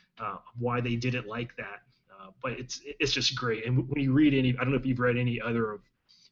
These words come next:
Brian Froud's stuff on fairies or goblins or things like that, he has that same kind of, you know, sometimes it's the fairies themselves talking,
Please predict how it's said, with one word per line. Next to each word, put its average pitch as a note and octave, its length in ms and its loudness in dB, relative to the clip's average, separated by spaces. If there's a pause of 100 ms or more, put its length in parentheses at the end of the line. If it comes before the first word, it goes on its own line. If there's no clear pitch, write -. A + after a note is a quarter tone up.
Brian A#2 360 2
Froud's A2+ 420 0
stuff A2+ 220 -4
on G#2 120 -8
fairies A2 400 0
or G2+ 80 -4
goblins G#2 500 -6
or G2 80 -10
things A#2 220 -2
like - 220 -8
that, A2 300 -2 (220)
he D#3+ 220 4
has C3+ 240 6
that C3+ 180 4
same C3 320 8
kind B2+ 240 6
of, A2+ 240 2 (220)
you D3 100 4
know, D3 60 2
sometimes D#3+ 460 4
it's C3 100 2
the C3 100 -2
fairies C3 340 2
themselves A#2+ 420 0
talking, D3+ 500 -4